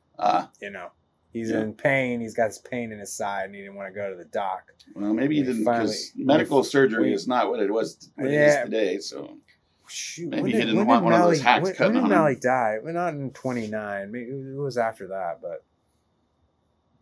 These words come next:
Speaker 2: um, this is also on the prairie in Texas. Sure, surely he could have gotten a good doctor in twenty-nine and
Speaker 1: Sorry to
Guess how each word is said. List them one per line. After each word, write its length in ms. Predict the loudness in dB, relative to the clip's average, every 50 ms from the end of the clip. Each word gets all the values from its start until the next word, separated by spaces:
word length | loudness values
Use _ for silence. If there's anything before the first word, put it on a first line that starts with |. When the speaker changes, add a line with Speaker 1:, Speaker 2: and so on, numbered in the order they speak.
| _ -14 -12
Speaker 2:
um, 300 | -10 -10 -10 -12 -16 -20 _ _ _ _ _ _ _ _ _ _ _ _ _ _ _ _ _ _ _ _ _ _ _ _
this 160 | -12 -10 -10
is 120 | -8 -6 -6
also 400 | -4 -4 -4 -6 -8 -8 -8 -8
on 160 | -10 -10 -12
the 80 | -16 -20
prairie 580 | _ -4 0 0 2 2 0 -2 -4 -8 -12
in 100 | -16 -18 -10
Texas. 720 | -8 -6 -6 -6 -8 -14 -18 -16 -16 -16 -18 -18 -18 -16 -12
Sure, 180 | -10 -10 -8
surely 380 | -6 -2 0 2 2 2 2 0
he 80 | -4 -4
could 200 | -2 0 0 0
have 100 | 0 0
gotten 200 | -2 -2 -4 -6
a 40 | -8
good 220 | -8 -8 -8 -6
doctor 440 | -6 -4 -4 -4 -4 -6 -10 -14 -14 -16
in 60 | -16
twenty-nine 580 | -16 -14 -12 -12 -12 -8 -6 -4 -4 -4 -6 -8
and 240 | -16 -20 -20 _ _ _ _ _ _ _ _ _ -20 -20 _ _ _ _ _ _ _ _ _ _
Speaker 1:
Sorry 300 | -6 -2 0 0 2 2
to 320 | 4 4 4 4 2 0